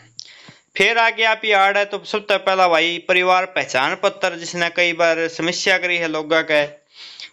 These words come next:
भाई वो अपना आर्डर डालना है। फिर आपने find family डिटेल पर क्लिक करना है, जिस तरह परिवार पहचान पत्र डाल दोगे।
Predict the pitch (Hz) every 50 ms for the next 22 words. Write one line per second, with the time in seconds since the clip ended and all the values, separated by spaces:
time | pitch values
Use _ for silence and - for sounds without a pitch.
0 | - 160 156 156 165 170 175 170 165 - 165 165 160 160 160 180 180 185 165 143
1 | 135 127 123 117 120 123 120 113 - - _ _ _ - - _ _ _ _ _
2 | _ _ _ _ _ _ - - - - - 175 185 190 185 185 185 185 180 175
3 | 170 156 - 175 175 175 180 165 165 - 175 175 170 170 170 170 170 165 165 165
4 | 160 156 - - _ - 143 156 160 160 165 160 160 151 147 156 156 - 151 160
5 | 180 190 185 - 208 196 196 196 190 185 175 175 165 - 190 185 185 180 180 180
6 | 175 180 175 175 170 160 151 - 127 127 135 139 165 160 165 - 180 175 165 170
7 | 170 170 170 175 170 170 170